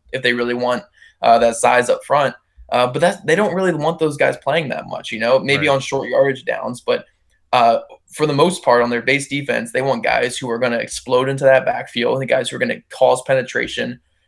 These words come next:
Speaker 1: And, you know, their, their philosophy is, you know,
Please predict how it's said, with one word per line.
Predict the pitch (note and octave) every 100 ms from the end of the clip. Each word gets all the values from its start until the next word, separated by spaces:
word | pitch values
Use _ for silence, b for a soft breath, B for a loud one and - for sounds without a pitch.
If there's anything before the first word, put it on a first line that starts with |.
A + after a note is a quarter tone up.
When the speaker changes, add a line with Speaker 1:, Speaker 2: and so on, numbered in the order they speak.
| _
Speaker 1:
And, | C3 C3 C3+ - - _ -
you | D3
know, | C3 B2+ G#2+
their, | C#3+ D3
their | C#3+ D3
philosophy | C#3 C3+ A#2 - B2 A#2+
is, | A#2 A#2 A#2 B2 - -
you | B2+
know, | B2+ B2